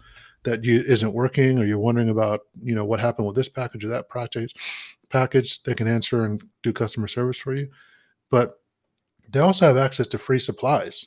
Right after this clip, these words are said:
and programs. And sometimes you can get free packages, free boxes, scales, measuring devices, all kinds of things, labels, those kinds of things. They have those programs.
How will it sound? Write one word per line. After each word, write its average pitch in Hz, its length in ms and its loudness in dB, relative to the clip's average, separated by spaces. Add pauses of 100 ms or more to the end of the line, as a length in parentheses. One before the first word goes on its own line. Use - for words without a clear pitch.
(100)
and 117 160 -6
programs. 113 540 0
And 101 100 -8
sometimes 123 420 -2
you 117 60 -2
can 110 40 -4
get 104 100 -2
free 107 160 -6
packages, 123 500 -2
free 196 180 -8
boxes, 120 560 -2 (240)
scales, 123 880 2 (260)
measuring 120 640 2
devices, 120 580 0
all 120 180 -4
kinds 113 240 -2
of 104 100 -4
things, 107 300 -8
labels, 127 640 2
those 113 180 -8
kinds 98 220 -12
of 95 80 -16
things. 101 220 -12
They 107 60 -10
have 104 140 -8
those 98 160 -12
programs. - 580 -20